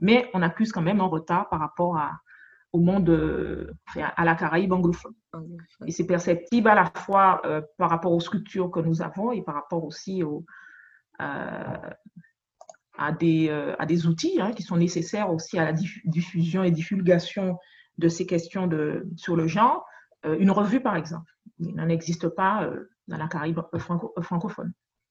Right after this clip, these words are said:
Speaker 2: Très bien. Alors, justement, notre série, euh, ce mois-ci portait sur la question de la départementalisation et, euh, les femmes guadeloupéennes, martiniquaises, comme, euh,
Speaker 1: Mhm.
Speaker 2: les femmes françaises d'une façon générale,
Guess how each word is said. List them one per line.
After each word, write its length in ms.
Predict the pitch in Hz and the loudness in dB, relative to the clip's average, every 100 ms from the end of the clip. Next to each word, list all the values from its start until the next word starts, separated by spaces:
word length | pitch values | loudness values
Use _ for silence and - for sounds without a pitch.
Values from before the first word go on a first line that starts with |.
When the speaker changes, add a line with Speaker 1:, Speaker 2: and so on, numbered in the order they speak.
| _ _ - | _ _ -6
Speaker 2:
Très 120 | 233 208 | -2 0
bien. 280 | 202 190 190 _ _ _ - - | 0 -2 -4 _ _ _ -20 2
Alors, 320 | 196 190 190 | 8 10 8
justement, 560 | 190 202 - 247 269 403 | 2 -4 4 6 6 4
notre 360 | 262 208 226 233 | 4 4 2 2
série, 540 | 277 233 277 302 277 | 2 2 4 4 6
euh, 380 | 202 175 - - | 6 6 2 -2
ce 160 | 190 185 | -4 0
mois-ci 360 | 185 202 247 | 2 2 2
portait 340 | 220 190 214 220 | 4 4 2 -2
sur 220 | - 170 | 0 0
la 100 | 165 | 0
question 300 | 170 180 196 | -2 -4 -2
de 40 | |
la 120 | 196 | -2
départementalisation 1400 | 185 185 165 170 165 160 160 165 165 160 151 170 - 320 381 - - | 0 0 0 0 -4 -4 -2 -2 -2 -2 -4 -6 -4 -2 -2 -4 0
et, 260 | 196 185 | 4 6
euh, 280 | 160 151 - - - - | 4 2 -4 -8 -10 -8
les 200 | - 165 | -2 -2
femmes 340 | 160 - 320 240 | 0 2 2 2
guadeloupéennes, 580 | 170 165 165 170 214 233 | 0 -2 -2 -2 0 0
martiniquaises, 760 | 160 - 160 165 247 277 285 | -2 -4 -8 -4 -2 -2 -4
comme, 360 | - 147 147 143 | -6 -4 -4 -8
euh, 140 | 135 - - | -10 -12 -10
Speaker 1:
Mhm. 160 | 185 - | -8 -8
Speaker 2:
les 80 | 220 | -8
femmes 100 | 147 | -12
françaises 360 | - 160 170 156 | -12 -10 -8 -6
d'une 140 | 160 | -6
façon 280 | 151 156 175 | -4 -4 -4
générale, 500 | 160 165 196 277 | -6 -4 0 -2